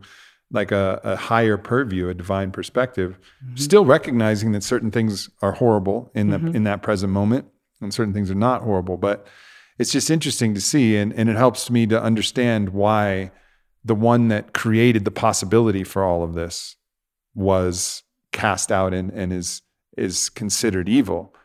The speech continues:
Speaker 1: But really,
Speaker 2: Yeah.
Speaker 1: it was just, it was a possibility creator. But within that possibility was the possibility of some
Speaker 2: The, the
Speaker 1: really
Speaker 2: thing,
Speaker 1: bad
Speaker 2: the
Speaker 1: shit.
Speaker 2: thing is that, um, you know, in Mesopotamia, Egypt, uh, Africa in general,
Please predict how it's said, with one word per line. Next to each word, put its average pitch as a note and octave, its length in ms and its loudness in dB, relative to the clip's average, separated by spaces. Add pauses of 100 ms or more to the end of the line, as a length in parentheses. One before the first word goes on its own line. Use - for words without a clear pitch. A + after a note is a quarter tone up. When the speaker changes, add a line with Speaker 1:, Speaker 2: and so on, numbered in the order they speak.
(120)
Speaker 1:
But A2+ 180 4
really, B2+ 280 8
Speaker 2:
Yeah. A2 80 6
Speaker 1:
it - 20 2
was G#2+ 200 4
just, - 320 -2
it B2+ 120 2
was G#2 220 2
a G2+ 140 4
possibility A2+ 840 0
creator. F2+ 600 -4 (300)
But A2+ 140 -2
within B2 280 0
that G#2 200 -2
possibility F#2+ 640 -2
was E2+ 180 -8
the - 80 -12
possibility F2+ 640 -4
of E2+ 100 -10
some - 120 -6
Speaker 2:
The, E2+ 60 2
the E2+ 40 -4
Speaker 1:
really F#2+ 200 2
Speaker 2:
thing, D#3+ 140 2
Speaker 1:
bad - 120 -2
Speaker 2:
the D#3 80 4
Speaker 1:
shit. - 80 -2
Speaker 2:
thing F#3+ 120 2
is G3 180 0
that, D#3+ 420 -2 (260)
um, C3 640 0 (560)
you D3 80 -2
know, D#3 200 2 (100)
in C#3+ 460 0
Mesopotamia, C#3 960 -2 (280)
Egypt, B2+ 640 -4 (300)
uh, B2+ 380 -2 (260)
Africa B2+ 640 -6
in B2 100 -4
general, A#2+ 640 -2